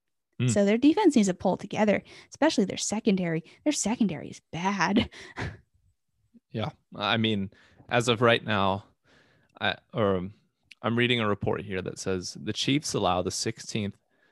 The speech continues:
Speaker 1: most yards on the t-, and twentieth most plays,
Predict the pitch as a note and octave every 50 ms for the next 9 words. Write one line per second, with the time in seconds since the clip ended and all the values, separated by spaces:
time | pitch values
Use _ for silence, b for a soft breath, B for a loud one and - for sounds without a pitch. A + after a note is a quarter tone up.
0 | _ _ - F#2+ F#2+ F#2 F2+ F#2+ A2 - - - - B2+ A#2 G2+ F2+ E2+ F2+ F#2
1 | F#2 - - - - F#2+ F#2 F2+ F2+ F2 - - - - - _ _ _ _ _
2 | _ - - F#2+ F2+ F2 - - - A#2 G#2+ G2+ G#2 G2 G2 G#2+ - - - G#2+
3 | G2 F#2 F#2+ - - - - - A2 G#2+ A2 G#2+ G#2+ G#2+ A2 -